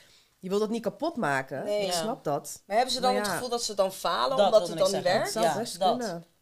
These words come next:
Speaker 3: Dat is het zeker, denk ik, bij heel veel koppels.
Speaker 2: Ja.
Speaker 3: En het is tot aan het ziekelijke aan toe, want
Speaker 2: Ja.
Speaker 3: ja, soms doen ze dat echt wel gewoon voor de buitenwereld. Want kijk eens, we hebben kinderen en kijk eens hoe gelukkig we zijn. Terwijl
Speaker 1: Ja.
Speaker 3: van
Speaker 2: Ja.
Speaker 3: binnen is het gewoon kapot.
Speaker 2: Ja.
Speaker 3: Maar het, het is denk ik,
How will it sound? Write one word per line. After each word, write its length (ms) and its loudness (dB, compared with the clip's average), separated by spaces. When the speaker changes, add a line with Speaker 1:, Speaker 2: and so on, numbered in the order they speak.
Speaker 3:
Dat 180 0
is 100 -6
het 120 -10
zeker, 300 -4
denk 180 -6
ik, 60 -14
bij 120 -2
heel 160 -8
veel 140 -10
koppels. 580 -12
Speaker 2:
Ja. 160 -2
Speaker 3:
En 60 0
het 80 -6
is 320 -6
tot 180 -12
aan 140 -2
het 120 -6
ziekelijke 440 -2
aan 160 -4
toe, 200 -8
want 300 -4
Speaker 2:
Ja. 300 -4
Speaker 3:
ja, 220 2
soms 280 -8
doen 120 -8
ze 80 -8
dat 80 -14
echt 220 -6
wel 160 2
gewoon 180 -4
voor 80 -8
de 60 -8
buitenwereld. 440 -4
Want 160 -4
kijk 20 -10
eens, 100 -10
we 60 -10
hebben 140 -8
kinderen 420 -8
en 200 -8
kijk 140 -8
eens 80 -12
hoe 80 -12
gelukkig 260 -14
we 80 -16
zijn. 340 -2
Terwijl 240 -2
Speaker 1:
Ja. 100 -2
Speaker 3:
van 80 -4
Speaker 2:
Ja. 60 -6
Speaker 3:
binnen 180 -6
is 80 -12
het 100 -16
gewoon 540 -8
kapot. 640 -4
Speaker 2:
Ja. 420 -6
Speaker 3:
Maar 340 -2
het, 160 -8
het 160 -10
is 180 -4
denk 320 -4
ik, 280 -8